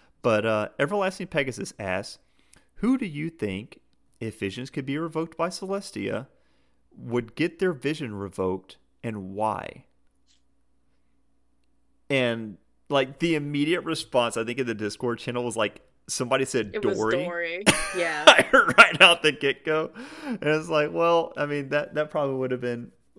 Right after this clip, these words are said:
Speaker 1: my answer. Um, I didn't, I haven't even looked up as to why, like, Dory got her vision in the first place.
Speaker 2: Yeah.
Speaker 1: But
Speaker 2: I don't
Speaker 1: maybe
Speaker 2: know either. I, don't ask me.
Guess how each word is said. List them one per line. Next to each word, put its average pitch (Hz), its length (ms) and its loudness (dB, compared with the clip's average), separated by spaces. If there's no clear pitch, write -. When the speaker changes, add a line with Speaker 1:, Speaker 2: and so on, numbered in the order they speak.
Speaker 1:
my 120 460 -4
answer. 156 760 -8
Um, 123 540 -4
I 127 120 2
didn't, 151 220 -4
I - 100 0
haven't 151 220 -2
even 120 160 -4
looked 120 200 -6
up 113 120 -8
as 110 260 -4
to 113 80 -6
why, 104 220 0
like, 104 220 -4
Dory 101 300 -6
got - 260 -6
her 107 500 -4
vision 101 440 -8
in 104 220 -8
the 101 80 -8
first - 360 -8
place. 180 460 -4
Speaker 2:
Yeah. 139 300 -8
Speaker 1:
But 123 100 2
Speaker 2:
I - 80 2
don't 120 180 -4
Speaker 1:
maybe - 0 -
Speaker 2:
know 139 220 -6
either. 143 400 -6
I, 170 200 -2
don't 156 220 -2
ask 151 280 -6
me. 139 240 -8